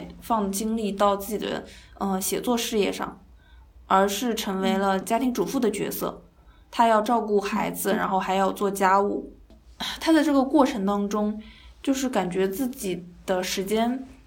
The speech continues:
Speaker 1: 自己的精力被剥夺了，她就跟丈夫商量，说要，嗯，请一个保姆。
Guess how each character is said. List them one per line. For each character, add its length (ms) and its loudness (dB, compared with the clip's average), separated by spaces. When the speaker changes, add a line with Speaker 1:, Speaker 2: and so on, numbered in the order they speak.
Speaker 1:
自 140 0
己 40 4
的 80 4
精 160 0
力 100 0
被 140 0
剥 240 0
夺 220 0
了， 200 -6
她 140 -2
就 160 0
跟 280 0
丈 220 4
夫 140 -8
商 240 -2
量， 280 -2
说 440 0
要， 580 4
嗯， 320 -2
请 240 -2
一 60 0
个 80 0
保 240 4
姆。 320 0